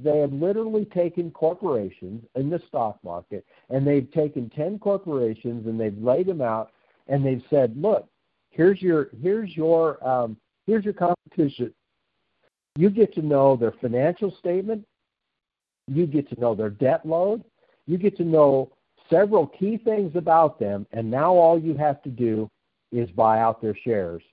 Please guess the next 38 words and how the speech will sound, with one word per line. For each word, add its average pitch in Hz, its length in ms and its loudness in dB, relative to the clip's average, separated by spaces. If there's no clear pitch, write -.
and 120 280 -2
that 113 220 2
is 110 220 -2
become 104 360 -4
a 104 80 -6
major 120 360 -6
shareholder 98 600 -2
in 98 120 -8
their 104 160 -4
company. 92 440 -10
And 117 180 -4
once 151 280 2
you 196 80 -4
do 165 200 2
this 151 240 0
with 110 140 -4
every 165 240 0
company, 156 540 -6
every 131 240 -4
company, 143 420 -4
every 131 220 -2
company, 131 400 -6
every, 135 240 -4
everyone, 135 500 -2
all 117 220 0
the 165 80 -4
way 165 160 2
down 147 260 0
the 147 60 -4
line, 110 380 -2
you 123 240 0
now 127 520 0
control 135 720 0
and 127 220 -6
own 107 580 -2
the 113 80 -2
vast 113 460 -2
majority 120 760 -2